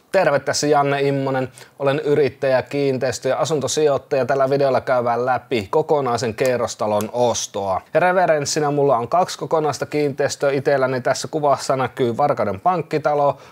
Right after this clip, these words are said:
kaksituhattakahdeksansataa neliöä. Siellä on kuusitoista asuntoa, about kymmenen liiketilaa, kymmenen varastoa ja oma autohalli.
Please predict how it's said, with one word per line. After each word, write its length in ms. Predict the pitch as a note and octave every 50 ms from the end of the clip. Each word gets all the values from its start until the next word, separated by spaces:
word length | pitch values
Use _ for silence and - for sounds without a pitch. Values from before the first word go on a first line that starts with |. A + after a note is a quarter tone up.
| -
kaksituhattakahdeksansataa 1000 | - - D#3 - - - D3 - - C#3+ C3+ C#3+ C#3 C#3+ C#3+ - - - - C3+
neliöä. 380 | C3 C3 C3 C3+ C3 C3+ B2+ A#2
Siellä 180 | - B2+ A#2+ A2
on 80 | -
kuusitoista 540 | - D3+ D#3 D3 C3+ - - C#3 - - C3+
asuntoa, 600 | - B2+ C3 B2 - D3+ D3 C#3 B2+ - C#3 A#2+
about 300 | A#2+ A#2 C3+ B2 - -
kymmenen 480 | - E3 E3+ D#3+ D3 C#3 C3+ C3 B2+ C3+
liiketilaa, 680 | D#3+ F3 D#3+ - - - - - - D3 C#3+ C3 B2+
kymmenen 500 | - - D3 C#3 C3+ C3+ C3 C3 B2 A#2+
varastoa 640 | C3+ C3+ C3 B2+ B2+ B2 A2+ - - - C3 B2 A#2
ja 100 | A#2 G#2+
oma 320 | A#2 B2+ B2 B2 A#2+ G2
autohalli. 920 | A2+ A#2+ A#2+ A#2 A2 - A2 G#2+ A#2 A2+ A#2 B2 C3+ C#3 D3 D3+ D3 -